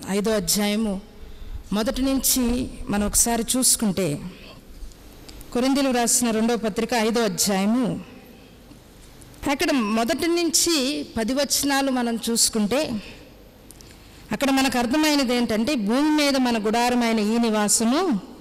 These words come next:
శిథిలమైపోయినను చేతి పని కాక దేవుని చేత కట్టబడినదియు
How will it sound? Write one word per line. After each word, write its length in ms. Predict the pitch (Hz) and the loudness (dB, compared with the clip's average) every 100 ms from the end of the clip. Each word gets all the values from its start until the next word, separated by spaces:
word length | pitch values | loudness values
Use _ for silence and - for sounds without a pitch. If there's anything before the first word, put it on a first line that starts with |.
| - - - - - | -20 -20 -20 -20 -6
శిథిలమైపోయినను 1080 | - - 226 269 277 262 262 233 233 226 247 320 208 | 0 2 4 2 4 2 2 2 2 2 2 2 0
చేతి 440 | - - 302 302 | 0 0 2 0
పని 220 | 294 277 | 0 0
కాక 480 | 247 214 196 202 208 | 0 -2 0 0 0
దేవుని 440 | 202 196 233 269 - - | 2 2 4 2 2 0
చేత 300 | 233 233 - | 0 -2 -2
కట్టబడినదియు 960 | 175 - 214 208 214 208 214 214 214 | -4 -2 -2 2 0 0 0 0 -2